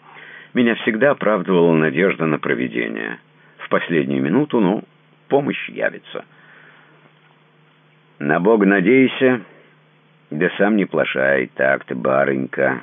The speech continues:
фамильярно потрепал её по плечу Андрей Николаевич, допив свой стакан и удаляясь из конторы вместе с Писателевым. На пороге они столкнулись и поздоровались с входившим Николаем Леопольдовичем.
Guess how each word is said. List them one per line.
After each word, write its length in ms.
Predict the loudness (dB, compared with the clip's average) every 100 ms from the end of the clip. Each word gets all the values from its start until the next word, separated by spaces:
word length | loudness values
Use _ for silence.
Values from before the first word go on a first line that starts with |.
| -10
фамильярно 680 | -6 -4 -4 0 0 0 -6
потрепал 540 | -8 -8 -4 -2 -2
её 140 | -2 -6
по 120 | -8
плечу 420 | -8 -6 -4 -4
Андрей 340 | -4 -4 -4
Николаевич, 760 | -6 -4 -2 2 2 0 -4 -6
допив 460 | -6 -6 -8 -10 -10
свой 280 | -8 -8 -8
стакан 640 | -6 -4 0 0 0 -2 -6
и 80 | -8
удаляясь 600 | -6 -2 0 0 -2 -4
из 140 | -10 -10
конторы 460 | -10 -6 -4 -4
вместе 460 | -6 -8 -8 -8 -14
с 120 | -14
Писателевым. 800 | -16 -10 -4 -4 -6 -12 -12 -14 -16 -20 -20 -20 -20 -20 -14 -2
На 160 | 0 2
пороге 420 | 4 4 4 2
они 160 | 0 -2
столкнулись 640 | 0 -2 0 -2 -2 -4
и 60 | -6
поздоровались 840 | -2 -4 0 0 2 2 -2 -6 -14 -20 _ -20
с 180 | -16 -6
входившим 680 | -2 -2 -2 -4 -4 -2
Николаем 480 | -2 -4 -2 -2 -2
Леопольдовичем. 840 | -6 -6 -6 -6 -6 -10 -10 -14